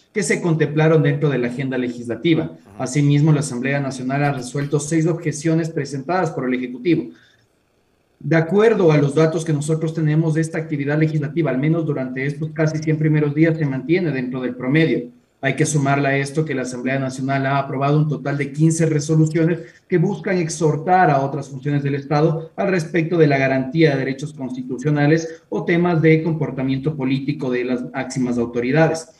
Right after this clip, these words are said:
Speaker 1: Asimismo, pues dentro de los procesos de fiscalización yo creo que tenemos que notar no solo esta solicitud de juicio político en contra de, eh, Guis-, eh, de, de, de Pablo Celi, sino también de, em,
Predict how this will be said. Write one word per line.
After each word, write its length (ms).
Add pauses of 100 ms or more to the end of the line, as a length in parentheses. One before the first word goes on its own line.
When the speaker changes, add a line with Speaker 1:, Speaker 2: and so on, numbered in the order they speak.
(320)
Speaker 1:
Asimismo, 520
pues 180
dentro 240
de 60
los 100
procesos 300
de 100
fiscalización 600
yo 120
creo 160
que 80
tenemos 340
que 140
notar 600
no 200
solo 420
esta 300
solicitud 480
de 80
juicio 280
político 540
en 220
contra 840 (460)
de, 480
eh, 80
Guis-, 220
eh, 160
de, 200
de, 280 (180)
de 80
Pablo 320
Celi, 500 (220)
sino 420
también 500
de, 560
em, 380